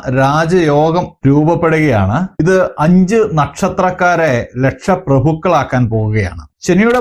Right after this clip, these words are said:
മാറ്റങ്ങള് നമ്മുടെ ജീവിതത്തില് ഓരോ തരത്തിലുള്ള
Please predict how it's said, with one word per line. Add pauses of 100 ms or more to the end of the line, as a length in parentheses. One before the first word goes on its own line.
മാറ്റങ്ങള് (220)
നമ്മുടെ (120)
ജീവിതത്തില് (240)
ഓരോ (160)
തരത്തിലുള്ള